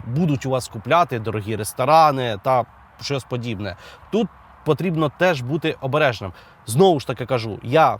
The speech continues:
не поспішаю усіх називати абсолютно аферістами, але, на жаль, на сьогодні їх дуже багато, і тому спочатку, перед тим, як вкладати гроші, спробуйте купити цей товар, спочатку купити готову продукцію і спробуйте її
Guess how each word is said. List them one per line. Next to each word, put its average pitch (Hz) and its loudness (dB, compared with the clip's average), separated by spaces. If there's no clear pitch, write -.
не 160 0
поспішаю 156 0
усіх 143 -4
називати 113 -2
абсолютно 101 -8
аферістами, 214 -4
але, 190 4
на 170 2
жаль, 175 4
на 139 0
сьогодні 143 0
їх 120 -4
дуже 123 -2
багато, 151 0
і 165 0
тому 190 2
спочатку, - 0
перед 131 -4
тим, 143 -6
як 110 -8
вкладати 120 -4
гроші, 214 -6
спробуйте 151 0
купити 160 -2
цей 131 0
товар, 156 4
спочатку 123 -2
купити 117 -6
готову 113 -4
продукцію 143 -6
і - -6
спробуйте 165 0
її 143 -4